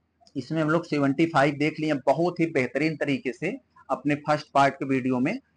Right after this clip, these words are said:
इसके बाद हम लोग just second part इसका upload करेंगे, जो question number सेवेंटी सिक्स से लेकर वन फिफ्टी तक होगा। तो साथियों काफी चीजों को हम लोग अच्छे से देखते हैं, थोड़ा समय लगेगा, केवल उत्तर बताने से कोई फायदा नहीं,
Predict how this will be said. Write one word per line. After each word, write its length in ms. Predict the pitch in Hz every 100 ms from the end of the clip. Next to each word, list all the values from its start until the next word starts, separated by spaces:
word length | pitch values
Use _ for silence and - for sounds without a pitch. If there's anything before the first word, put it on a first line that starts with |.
| -
इसके 260 | 151 - 185
बाद 280 | 151 170 165
हम 140 | 156
लोग 200 | 175 156
just 300 | 160 170 170 135
second 440 | - 147 165 175
part 300 | 151 156 156
इसका 260 | 151 - 151
upload 340 | 143 131 143
करेंगे, 460 | - 127 123 147 254 - _ -
जो 100 | 143
question 420 | 139 139 135 170
number 280 | 160 139 151
सेवेंटी 460 | 147 139 131 131 165
सिक्स 280 | 151 147
से 60 | -
लेकर 420 | 131 120 151 214 - _ _
वन 200 | 143 151
फिफ्टी 340 | 147 139 135 147
तक 240 | 135 127 127
होगा। 320 | 117 104 - _ _
तो 60 | 160
साथियों 420 | 170 160 190 202 196 -
काफी 280 | 156 156 185
चीजों 300 | 175 165 185
को 100 | 175
हम 100 | 160
लोग 180 | 180
अच्छे 300 | 160 151 202
से 120 | 180 -
देखते 320 | 151 147 160
हैं, 200 | 139 156
थोड़ा 220 | - 147
समय 320 | 160 - 151 165
लगेगा, 420 | 160 143 139 165 254 _ _ _ _
केवल 200 | - 170
उत्तर 380 | 185 185 180 196
बताने 420 | 170 160 160 175
से 120 | 175 180
कोई 240 | 175 165
फायदा 300 | 147 123 123
नहीं, 120 | 135